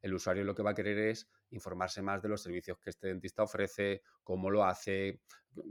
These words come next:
qué clínica es, qué, qué, qué ca-, características tiene la clínica, qué equipa-, qué equipo humano, todo,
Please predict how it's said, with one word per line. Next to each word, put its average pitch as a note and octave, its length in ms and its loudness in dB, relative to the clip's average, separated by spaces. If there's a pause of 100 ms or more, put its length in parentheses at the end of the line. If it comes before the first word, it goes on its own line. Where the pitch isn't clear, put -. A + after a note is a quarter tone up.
qué G2+ 120 0
clínica G2 460 2
es, F#2+ 280 2
qué, F#2+ 340 -4
qué, G2 160 -4
qué G2 220 -4
ca-, G2 300 -2
características F#2+ 580 -4
tiene F#2+ 140 -6
la F#2 120 0
clínica, G#2 440 -2
qué G2 80 -4
equipa-, - 360 -8
qué G2 100 -6
equipo G#2+ 500 -2
humano, G#2 720 0
todo, B2 380 4